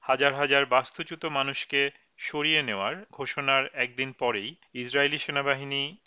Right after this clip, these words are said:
গতকাল বৃহস্পতিবারে এই অভিযান চালায়। এদিকে ইসরায়েলি সেনারা যখন নাসের হাসপাতাল ভবনে প্রবেশ করছে, তখন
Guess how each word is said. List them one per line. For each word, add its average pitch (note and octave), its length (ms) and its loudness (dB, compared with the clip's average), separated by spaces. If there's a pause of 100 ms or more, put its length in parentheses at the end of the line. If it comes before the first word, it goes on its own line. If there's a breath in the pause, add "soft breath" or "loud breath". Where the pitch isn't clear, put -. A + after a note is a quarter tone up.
গতকাল B2 460 -2
বৃহস্পতিবারে B2+ 760 -4
এই C3 300 -4
অভিযান A#2 420 -4
চালায়। G2 380 -8 (380)
এদিকে D#3 400 0
ইসরায়েলি D#3+ 640 2
সেনারা E3 380 2
যখন D#3+ 380 -2
নাসের D3 480 0
হাসপাতাল D3 500 -6
ভবনে C#3 520 -2
প্রবেশ C3+ 400 -4
করছে, - 380 -8
তখন B2 500 -8